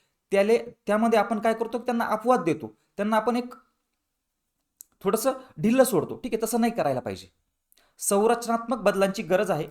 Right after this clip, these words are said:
गर्दी ठराविक मर्यादेपेक्षा जास्त झाल्यास सुरक्षा प्रमाणपत्र सक-, सक्तीचे करावे.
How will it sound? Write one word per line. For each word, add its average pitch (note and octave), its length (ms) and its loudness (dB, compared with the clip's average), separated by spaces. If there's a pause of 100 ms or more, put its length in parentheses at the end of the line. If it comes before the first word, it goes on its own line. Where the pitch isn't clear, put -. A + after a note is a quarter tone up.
गर्दी F3+ 220 -2
ठराविक G3 420 0
मर्यादेपेक्षा F#3+ 500 -2
जास्त F3 260 -4
झाल्यास F3+ 360 -4 (420)
सुरक्षा A#3 440 0
प्रमाणपत्र G#3 640 -2
सक-, - 440 -8
सक्तीचे G#3 420 -4
करावे. B2 300 -2